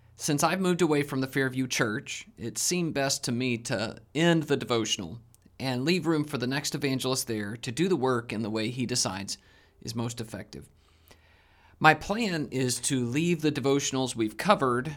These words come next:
from twenty seventeen through twenty twenty-one on the Fairview Church website. I will keep the podcast, the audio recordings, on the podcast website for at least a few months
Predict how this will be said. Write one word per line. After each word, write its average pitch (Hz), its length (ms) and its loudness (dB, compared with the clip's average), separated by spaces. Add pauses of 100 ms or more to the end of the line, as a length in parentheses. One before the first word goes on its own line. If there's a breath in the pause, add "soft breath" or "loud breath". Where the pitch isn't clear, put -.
(140)
from 120 380 -4
twenty 151 300 0
seventeen 135 580 0
through 151 220 2
twenty 131 280 -2
twenty-one 107 680 -6 (320 loud breath)
on 127 300 2
the 110 80 -4
Fairview 131 340 0
Church 120 340 -2
website. - 520 0 (800 soft breath)
I 139 120 2
will 135 100 2
keep 147 260 -2
the 110 120 -2
podcast, 131 760 -4
the 98 280 -8 (100)
audio 151 300 4
recordings, 120 720 -4 (640 soft breath)
on 131 120 0
the 127 80 -4
podcast 156 640 2
website 120 560 -2
for 127 220 -2
at 117 80 -4
least 202 180 2
a 135 60 0
few 190 240 2
months 117 460 -2